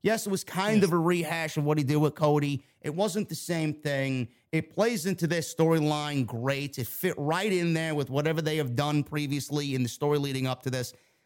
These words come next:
Speaker 1: Uh, you know, it, I know a lot of people are gonna hang on the, "Oh my God, they did this already," but it fit, it worked, it was great. I have no complaints.
Speaker 2: Yeah, you know what I'm doing?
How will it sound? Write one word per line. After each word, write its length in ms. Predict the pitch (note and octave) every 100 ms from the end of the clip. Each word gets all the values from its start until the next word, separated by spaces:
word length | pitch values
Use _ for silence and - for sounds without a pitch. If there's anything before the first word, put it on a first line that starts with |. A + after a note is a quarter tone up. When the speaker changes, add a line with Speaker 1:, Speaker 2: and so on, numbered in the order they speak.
| -
Speaker 1:
Uh, 100 | F#3 F3+
you 100 | G3+
know, 140 | F#3+
it, 640 | F3+ F#3 D#3 E3 E3+ E3 -
I 240 | F#3 G3
know 100 | G3+
a 40 |
lot 180 | F#3 G3+
of 60 | G3
people 180 | G3+ F3+
are 20 |
gonna 140 | F3
hang 240 | E3 F3 E3+
on 160 | E3
the, 80 | D#3
"Oh 140 | D3
my 120 | F3 D#3
God, 220 | D#3 D3+
they 100 | C#3
did 240 | B2+ E3
this 220 | D3+ C#3
already," 320 | C3+ B2+ A#2+ A#2+
but 320 | B2 A#2 _ _ -
it 120 | F3+
fit, 400 | F3 - F#3+ G3 - -
it 180 | E3 D#3
worked, 480 | D3+ E3+ E3+ - -
it 120 | E3
was 180 | D3+ A2
great. 520 | D#3 E3 E3 E3 - -
I 60 |
have 180 | D3 C#3+
no 140 | C3 B2
complaints. 500 | G#2+ G2+ - - - _ _ _ _ _ _ _ _ _ _ _ -
Speaker 2:
Yeah, 240 | B2+ C3+
you 140 | A#2+ D3
know 140 | F#3+
what 120 | F3+
I'm 200 | D3+ F#3+
doing? 420 | F#3 G#3 G#3+ G3